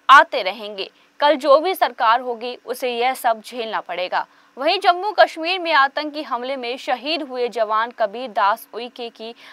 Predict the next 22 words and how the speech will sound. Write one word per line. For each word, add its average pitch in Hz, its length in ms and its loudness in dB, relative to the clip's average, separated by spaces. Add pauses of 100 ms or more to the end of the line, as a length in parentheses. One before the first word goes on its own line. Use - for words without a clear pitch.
(160)
पार्थिव 262 400 6
देह 247 340 -6
आज 226 300 2
मध्य 220 240 -4
प्रदेश 240 380 -6
के 240 140 -10
छिंदवा 226 480 2
में 254 180 -6 (340)
लाई 226 240 8
जा 247 200 4
रही 240 280 -2
है। 247 180 0 (280)
उनके 247 240 -6
पैतृक 240 640 -2
गांव 190 320 2 (140)
पुलपुल 311 380 0
डोम 247 300 0
में 247 140 -4
अंतिम 226 340 -4
संस्कार 208 520 -4
किया 190 180 -6
जाएगा। 190 420 -2